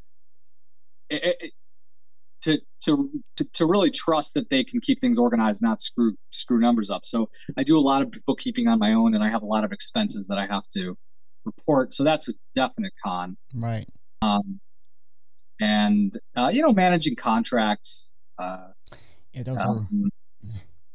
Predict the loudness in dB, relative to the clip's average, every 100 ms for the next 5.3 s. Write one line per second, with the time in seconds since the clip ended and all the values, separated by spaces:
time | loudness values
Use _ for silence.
0 | -12 -14 -12 2 4 6 4 2 0 -12
1 | -2 0 0 -4 -14 -12 2 2 2 -10
2 | -2 0 2 4 6 6 6 4 4 2
3 | 4 4 4 2 -2 -2 -2 -4 -14 -14
4 | -14 -14 -14 -14 -12 -12 -12 -10 0 2
5 | 4 2